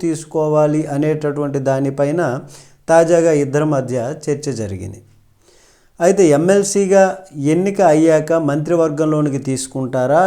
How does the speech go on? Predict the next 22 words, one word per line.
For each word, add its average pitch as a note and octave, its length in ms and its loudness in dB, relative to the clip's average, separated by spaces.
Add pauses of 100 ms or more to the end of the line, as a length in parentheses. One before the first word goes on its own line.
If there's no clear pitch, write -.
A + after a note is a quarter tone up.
(140)
లేదా F3+ 300 4 (100)
అంటే F3 240 0 (680)
మంత్రిగా F#3 400 4 (100)
ప్రమాణ E3 320 4 (100)
స్వీకారం E3+ 500 2 (120)
చేసిన D#3 280 0 (140)
తరువాత F#3+ 420 4 (180)
ఎమ్మెల్సీ D#3+ 340 -2
పదవి D3 380 -2
ఇస్తారా B2 440 -6 (880)
అనే D#3 220 2 (100)
అంశంపైన C#3 540 0 (120)
ప్రధానంగా D3+ 600 0 (600)
చర్చ D#3 220 0 (180)
జరిగినట్లు C#3+ 560 0 (140)
తెలుస్తోంది. G#2+ 560 -6 (360)
అయితే G3+ 180 4 (140)
ఇటీవల G3+ 360 4 (380)
నీటి F#3 400 0
సంఘాల E3+ 420 4 (160)
ఎన్నికల్లో D#3+ 540 0 (140)
కూటమి D#3 360 -2